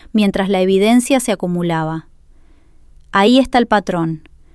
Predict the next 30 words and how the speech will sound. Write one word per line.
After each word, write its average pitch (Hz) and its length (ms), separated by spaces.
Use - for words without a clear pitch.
El 208 140
Estado 269 420
uruguayo 220 720
construye 247 580
capacidades 202 680
técnicas 185 720
e 185 100
institucionales 196 1040
que 233 100
luego 277 320
administra 240 720
con 196 200
una 254 200
blandura 233 640
que 214 140
no 233 240
responde 262 520
a 247 40
la 190 140
ley, 196 360
sino 214 340
a 254 80
quien 233 180
está 226 340
del 196 200
otro 233 300
lado 202 300
de 190 100
la 175 120
mesa. 165 520